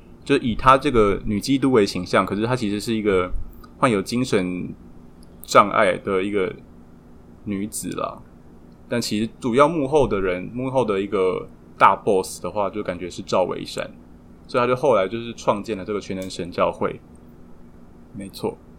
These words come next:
那因为之后就全能神教会其实也在中国就是也是被视为异端的那个分子，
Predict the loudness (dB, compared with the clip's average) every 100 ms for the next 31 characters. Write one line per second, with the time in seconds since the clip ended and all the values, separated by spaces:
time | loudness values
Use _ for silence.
0 | -14 -4 0 4 2 2 -4 0 2 0
1 | -4 -4 -4 -2 2 4 4 0 -4 -6
2 | -6 -4 -2 -4 -6 -14 2 4 4 2
3 | -2 0 -2 -2 -8 -6 -8 -6 0 2
4 | 0 -2 -6 -4 -4 -6 -6 -4 -6 -6
5 | -8 -6 -8 -10 -10 -14 -20 -20 -20 -20
6 | -20 -4 -4 -4 -8